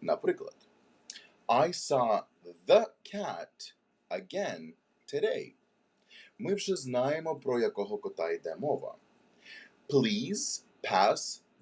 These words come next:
the salt. У цій ситуації ми говоримо про конкретну сіль,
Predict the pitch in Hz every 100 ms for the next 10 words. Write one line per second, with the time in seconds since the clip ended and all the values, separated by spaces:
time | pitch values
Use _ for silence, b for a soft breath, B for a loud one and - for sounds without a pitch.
0 | - 85 - - 247 294 - - - _
1 | _ _ B B _ 135 135 - 92 -
2 | - 143 170 - - 214 269 B B -
3 | 156 180 131 139 156 151 - 131 135 -
4 | 135 131 - 90 - 104 - - 185 -